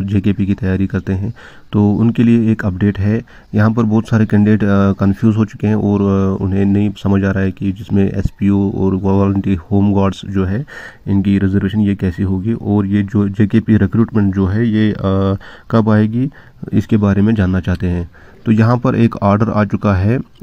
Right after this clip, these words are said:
नाइनटीन्थ जून को। आप सभी ने ये देखा होगा, लेकिन बहुत सारे स्टूडेंट जो है, इसमें, अ, थोड़ा सा कन्फ्यूज है। तो, अ, क्वेरी चाहते हैं कि इसमें, अ,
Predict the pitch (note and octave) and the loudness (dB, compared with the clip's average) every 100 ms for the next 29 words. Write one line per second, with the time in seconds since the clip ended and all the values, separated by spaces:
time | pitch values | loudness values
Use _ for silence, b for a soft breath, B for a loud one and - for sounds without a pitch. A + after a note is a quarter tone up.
0 | - G#2 G2+ G2+ G2+ G2+ G2+ G#2 G#2 G#2 | -6 -2 0 2 2 2 2 2 2 2
1 | G#2 G2+ G#2 G2+ A2 C#3+ - A2 G2 - | 0 2 2 2 0 0 -4 -8 -4 0
2 | G#2 G#2+ A2 A2+ G2+ F2+ F2+ F2+ F#2 F#2 | 2 4 2 2 0 0 0 0 -2 -2
3 | G2 F#2+ G2+ - G#2+ G#2+ - A2 G#2 G#2+ | -2 -2 -2 -2 0 -2 -2 0 0 0
4 | G2+ G2+ C#3 - B B B B G2+ - | -2 -2 -4 -8 B B B B -4 0
5 | A2 B2 - G#2 G2 G2 G2+ F#2+ A#2+ G#2 | 0 0 -2 0 0 0 -2 -4 -4 -2
6 | G2 - F#2+ F#2 F2 - - G#2 G#2+ G2+ | -2 -2 -2 -2 -6 -8 -4 0 0 -2
7 | - G2 F#2 G2 G2 G2 G2+ F#2+ F#2+ G2 | -4 -4 -2 0 0 0 -4 -4 -2 -2
8 | - - G2+ G#2+ | -4 -6 -4 -2